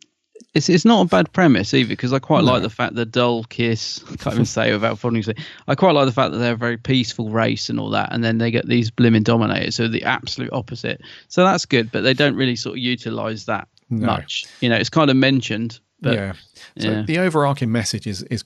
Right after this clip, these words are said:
Speaker 2: good. It's, it, it's basically
Speaker 1: Mm.
Speaker 2: saying that, you know, a-, atomic and nuclear weapons and stuff are bad. You know, you shouldn't do that. And look at the Dulkans.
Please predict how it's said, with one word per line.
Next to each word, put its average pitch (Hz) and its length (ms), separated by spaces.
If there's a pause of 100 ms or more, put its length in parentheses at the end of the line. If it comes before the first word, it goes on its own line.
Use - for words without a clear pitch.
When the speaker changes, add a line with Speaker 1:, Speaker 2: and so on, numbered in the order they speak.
(100)
Speaker 2:
good. 101 220
It's, - 140
it, - 260
it's 156 140
basically 123 400
Speaker 1:
Mm. 107 60
Speaker 2:
saying 107 300
that, 104 120
you 110 80
know, 90 160 (580)
a-, 113 200
atomic 127 520
and 107 120
nuclear 117 360
weapons 104 340
and - 60
stuff - 240
are 87 180
bad. 120 360 (720)
You 117 80
know, 101 80
you 101 140
shouldn't 120 320
do 110 180
that. 107 240 (340)
And 107 320
look 131 220
at 131 160
the 117 80
Dulkans. 95 800